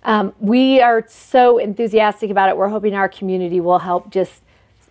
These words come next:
spread the word and let people know that it's, it really is gonna be amazing. Um, the speakers have not been announced yet that are coming in for it,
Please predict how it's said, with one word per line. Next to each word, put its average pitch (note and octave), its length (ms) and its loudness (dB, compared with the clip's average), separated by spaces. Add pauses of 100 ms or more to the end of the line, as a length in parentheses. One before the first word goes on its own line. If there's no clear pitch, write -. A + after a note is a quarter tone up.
(220)
spread - 380 -2
the G3+ 60 -2
word F3 280 -2 (180)
and G#3 280 -2
let G#3+ 240 0
people G3 260 -6
know F#3 200 2
that F3+ 220 -4
it's, - 320 -12
it A#3 220 0
really G#3 320 2
is F#3+ 140 -4
gonna F#3+ 180 -6
be F#3 280 -4
amazing. F3+ 540 -4 (460)
Um, G3 300 -2
the A3 120 2
speakers C4 480 -4
have G#3+ 160 -10
not G#3 460 -2
been A3 140 0
announced G3+ 580 -6
yet B3 340 2 (540)
that A#3 100 2
are A3+ 100 4
coming G#3 400 -4
in G3 220 -6
for A#3 300 2
it, C4 200 2